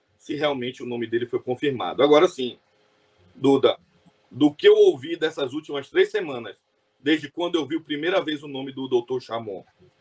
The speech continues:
até agora, tudo se confirma que será ele. Agora,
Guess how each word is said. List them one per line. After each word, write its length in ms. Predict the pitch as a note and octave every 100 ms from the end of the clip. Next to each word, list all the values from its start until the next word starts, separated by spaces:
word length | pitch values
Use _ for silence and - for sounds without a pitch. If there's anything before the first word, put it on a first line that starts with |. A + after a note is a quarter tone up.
| _ _ _ _ -
até 320 | D3+ - C#3+
agora, 500 | B2+ B2+ B2+ C3+ C#3 _ _ _ _ _ _
tudo 300 | G3+ G3+ F3
se 180 | F#3 F#3
confirma 440 | D3+ D3 C#3 C#3
que 80 | -
será 280 | - D3 C#3
ele. 240 | G#2 D#2+ _ _ _ _ _ -
Agora, 420 | G#3 D3+ -